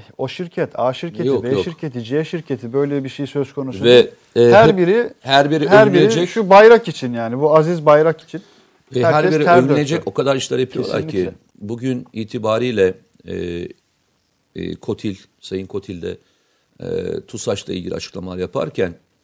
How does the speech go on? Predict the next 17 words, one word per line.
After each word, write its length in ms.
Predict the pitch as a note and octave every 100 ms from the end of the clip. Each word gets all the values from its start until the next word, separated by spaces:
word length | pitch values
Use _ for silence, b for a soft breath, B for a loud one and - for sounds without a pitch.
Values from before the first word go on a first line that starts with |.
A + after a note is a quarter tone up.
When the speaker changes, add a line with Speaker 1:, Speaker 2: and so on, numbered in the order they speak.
| _ _ _ _
Speaker 2:
e, 200 | - G2
birçok 280 | F#2+ A2+ A2+
şeyin 200 | - A#2+
ne 60 | A2+
kadar 200 | A#2+ A#2+
öne 180 | G#2+ A2+
çekildiğinin 540 | G#2+ - G2+ G#2 G#2 -
farkına 360 | - F#2+ A2+ A2
vardın 240 | G#2 G#2
sen 260 | - E2 C#2+
de 60 |
herhalde. 200 | D2 D2
Speaker 1:
Evet, 180 | A#2 G#2 _ _ -
evet. 120 | G2+ _ _
Speaker 2:
Yani 200 | - F#2
Gökbey 500 | F2+ G2+ G2+ G2+ G2+ - _ _ _
hemen 360 | - G2 F#2+ F2+